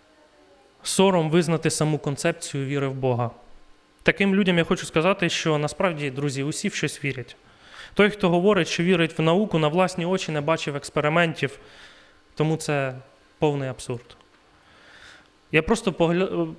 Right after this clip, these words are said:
закликаю поглянути на ці речі, які ми поставили собі на місце храму, на місце справжнього служіння, на місце Ісуса Христа, і запитати, а чи вони справді варті нашого життя? І найголовніше, друзі,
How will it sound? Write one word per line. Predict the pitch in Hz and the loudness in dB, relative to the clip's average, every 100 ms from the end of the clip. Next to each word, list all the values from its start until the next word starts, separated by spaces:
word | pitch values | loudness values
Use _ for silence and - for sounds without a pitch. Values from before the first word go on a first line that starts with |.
| - _ _ _ - 302 | -20 _ _ _ -20 -4
закликаю | 170 185 185 170 208 180 | 0 2 2 2 4 2
поглянути | 156 165 190 180 170 170 160 | 0 2 2 2 0 2 2
на | 160 | 2
ці | 156 170 | 2 2
речі, | 175 214 - 151 - - - - - _ - - _ _ | 2 2 0 -4 -6 -20 -20 -20 -20 _ -20 -20 _ _
які | 156 165 180 | -2 2 2
ми | 160 | 2
поставили | 160 - 175 160 147 | 0 0 2 2 0
собі | - 143 | 0 -2
на | 151 | 0
місце | 143 156 - 139 | 0 0 -2 -2
храму, | 160 165 156 | 0 2 0
на | 135 | -2
місце | 151 - - | -2 -2 -6
справжнього | - 160 160 143 143 | -2 0 2 0 -4
служіння, | - 139 135 165 139 | -4 -2 0 0 0
на | 139 | -2
місце | 156 147 147 | -2 -2 -4
Ісуса | 139 151 143 | -4 -4 -4
Христа, | - 143 - 165 - - - - - - - | -2 0 0 0 -2 -16 -16 -18 -20 -10 0
і | |
запитати, | 156 175 190 175 156 151 | 2 2 2 0 0 -2
а | 147 | 0
чи | - | 0
вони | 185 196 196 | 2 4 4
справді | 143 - - 202 185 | 4 2 2 0 0
варті | 147 156 165 147 | 0 0 -2 -4
нашого | 143 - 139 | -4 -4 -2
життя? | 135 139 - 120 - - - - - - _ _ _ _ _ _ _ _ _ _ _ _ _ _ | -2 -4 -4 -6 -6 -20 -20 -20 -20 -20 _ _ _ _ _ _ _ _ _ _ _ _ _ _
І | 156 | 0
найголовніше, | 156 165 165 185 180 147 | 2 2 2 2 0 -2
друзі, | 127 135 131 | -2 -4 -4